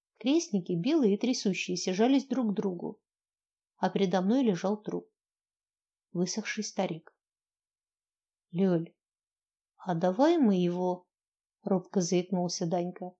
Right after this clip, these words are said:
А я уже вызвала ближайшего наблюдателя, коим был Альберт, и Верховную. Сосредоточенно, отстранённо.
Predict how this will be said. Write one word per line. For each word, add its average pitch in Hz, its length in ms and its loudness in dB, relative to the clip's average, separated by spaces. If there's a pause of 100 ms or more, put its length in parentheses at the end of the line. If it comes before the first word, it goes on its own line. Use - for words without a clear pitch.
(800)
А 208 100 -4
я 269 140 0
уже 202 200 2
вызвала 175 420 2
ближайшего 170 560 0
наблюдателя, 175 640 0
коим 170 300 0
был 170 180 0
Альберт, 170 540 0 (320)
и 233 80 -4
Верховную. 165 760 -2 (880)
Сосредоточенно, 185 1000 -2
отстранённо. 185 840 -4